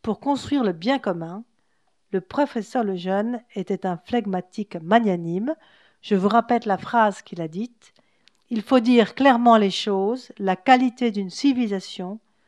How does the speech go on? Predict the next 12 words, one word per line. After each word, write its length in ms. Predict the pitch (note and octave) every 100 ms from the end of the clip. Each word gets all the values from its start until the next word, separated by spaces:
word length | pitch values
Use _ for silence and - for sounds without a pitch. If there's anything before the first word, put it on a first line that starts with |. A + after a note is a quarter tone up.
| _ -
se 180 | -
mesure 480 | G3+ A3+ G3 A#3+ A#3
au 60 | F3+
respect 560 | G3 - - G3 G#3+ -
qu'elle 160 | F#3
porte 480 | - - G3 - - _ _ _ -
au 100 | F3+
plus 200 | - E3+
faible 320 | G#3 G3+ F3+
de 120 | F3+
ses 200 | F3 E3+
membres. » 320 | D#3 C#3+ _